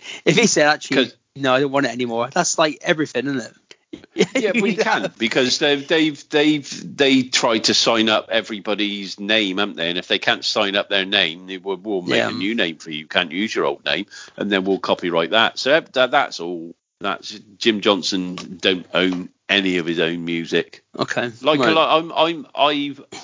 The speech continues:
Speaker 2: I'm a musician of many years standing. I don't own
Speaker 1: Mm-hmm.
Speaker 2: any of my music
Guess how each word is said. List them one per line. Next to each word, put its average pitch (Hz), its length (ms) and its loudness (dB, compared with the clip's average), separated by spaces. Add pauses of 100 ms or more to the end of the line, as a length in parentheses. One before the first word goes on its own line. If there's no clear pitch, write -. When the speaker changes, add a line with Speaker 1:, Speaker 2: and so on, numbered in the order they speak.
(140)
Speaker 2:
I'm 131 180 0
a 123 60 -2
musician 120 540 -2
of 101 140 -8
many 113 340 4
years 107 400 4
standing. 104 500 0
I 95 120 0
don't 98 260 -2
own 92 200 -4
Speaker 1:
Mm-hmm. 131 320 2
Speaker 2:
any 104 280 4
of 95 160 0
my 98 240 2
music 87 680 -4